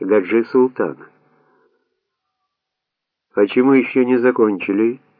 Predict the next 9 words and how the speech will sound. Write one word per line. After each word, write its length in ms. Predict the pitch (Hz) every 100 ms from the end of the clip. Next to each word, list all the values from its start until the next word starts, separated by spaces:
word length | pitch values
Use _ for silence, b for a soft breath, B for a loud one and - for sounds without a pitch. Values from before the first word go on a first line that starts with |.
| -
нахмурившись, 800 | 113 113 117 117 113 - 110 101
спросил 420 | - 98 - 104
Ахмед. 420 | 104 - 104 107 - - _ _ _ _ _ _ _ _ _ -
«Вас 240 | 92 113
ведь 200 | 117 113
предупреждали, 840 | - 117 117 123 143 123 127 113 95
что 180 | - 95
мы 140 | 98
приедем». 500 | - 92 87 73 _